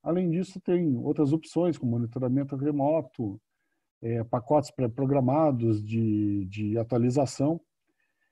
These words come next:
E também existe uma forte vantagem fiscal, que a gente vai rapidamente mostrar aqui pra, pra vocês como é que funciona, principalmente pra empresas que são optantes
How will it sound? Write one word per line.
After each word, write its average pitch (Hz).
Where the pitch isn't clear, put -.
E 190
também 202
existe 196
uma 262
forte 196
vantagem 180
fiscal, 214
que 196
a 175
gente 196
vai 185
rapidamente 185
mostrar 160
aqui 143
pra, 107
pra 139
vocês 147
como 160
é 156
que -
funciona, 175
principalmente 185
pra 208
empresas 165
que 175
são 170
optantes 156